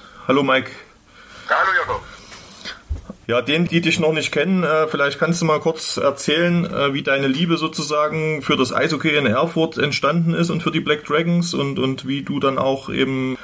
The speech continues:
Speaker 1: zum Fanbeauftragten geworden bist.
Speaker 2: Ja, das ist <laughs> eigentlich, äh, ja, so wie es meistens beim Eishockey ist, man geht einmal hin und ist infiziert.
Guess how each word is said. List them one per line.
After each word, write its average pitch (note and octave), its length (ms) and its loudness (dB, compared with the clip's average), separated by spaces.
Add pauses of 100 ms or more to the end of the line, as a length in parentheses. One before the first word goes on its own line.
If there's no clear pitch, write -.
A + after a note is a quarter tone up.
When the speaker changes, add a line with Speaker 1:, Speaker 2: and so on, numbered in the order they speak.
(140)
Speaker 1:
zum B2+ 180 0
Fanbeauftragten A#2+ 880 0
geworden A#2 320 0
bist. A2+ 280 -6 (960)
Speaker 2:
Ja, G#2 340 2
das G#2+ 140 -6
ist A2 200 -8
<laughs> - 80 2
eigentlich, A#2+ 360 -2
äh, G#2+ 540 2
ja, G#2 220 4 (520)
so D3 120 -6
wie D3+ 40 2
es C3+ 100 -2
meistens C3 360 -2
beim C3 180 2
Eishockey C3 380 0 (100)
ist, C3+ 140 -4
man A2 140 0
geht A2+ 160 -2
einmal B2 300 0
hin C3 240 0
und B2+ 60 -8
ist A#2 140 -12
infiziert. B2 580 -4